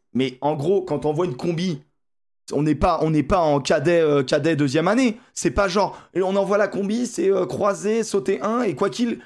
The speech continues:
peu importe la défense, on fait croiser, sauter un. C'est, on envoie ce pattern-là, nos sorties sont là, là, là, là, là, en fonction de leur défense,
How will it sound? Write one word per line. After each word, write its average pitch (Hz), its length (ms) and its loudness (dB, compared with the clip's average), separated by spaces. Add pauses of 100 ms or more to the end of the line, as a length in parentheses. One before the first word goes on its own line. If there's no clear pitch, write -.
(240)
peu 226 80 2
importe 208 240 -2
la 202 80 0
défense, 190 360 0
on 185 60 -6
fait 175 140 -2
croiser, 180 300 -2
sauter 185 280 -2
un. 262 220 -2 (340)
C'est, 175 340 0 (160)
on 180 140 -2
envoie 156 300 0
ce - 160 -4
pattern-là, 170 760 -2 (840)
nos 220 120 4
sorties 220 340 -2
sont 156 260 -2
là, 214 200 2
là, 226 160 2
là, 190 120 2
là, 156 140 2
là, 165 300 -2 (160)
en 170 100 0
fonction 170 300 -4
de 170 60 0
leur 160 100 2
défense, 151 420 -2